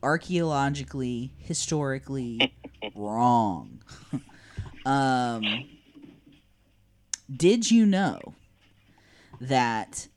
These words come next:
if you were to line up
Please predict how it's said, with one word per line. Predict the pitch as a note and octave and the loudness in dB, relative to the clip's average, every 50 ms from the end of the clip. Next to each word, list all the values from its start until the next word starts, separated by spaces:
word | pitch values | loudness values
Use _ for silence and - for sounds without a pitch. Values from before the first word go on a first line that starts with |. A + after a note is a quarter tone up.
| _ _ _ | _ _ _
if | - E3 E3+ - - | 0 0 0 0 0
you | E3+ F3 F#3+ | -2 0 2
were | G3 G#3+ A3 | 2 2 2
to | G#3 - G#3 | 2 0 -2
line | F3+ D#3+ C#3 C3+ C3 B2 B2 B2 B2 A#2+ A#2+ A#2 A#2+ B2 - - - _ _ _ _ _ _ _ _ _ - | -2 -2 -2 -2 -2 -2 -2 -4 -4 -4 -4 -4 -4 -6 -8 -12 -20 _ _ _ _ _ _ _ _ _ 0
up | C3 B2+ A2 - - - | 0 0 0 0 -4 -12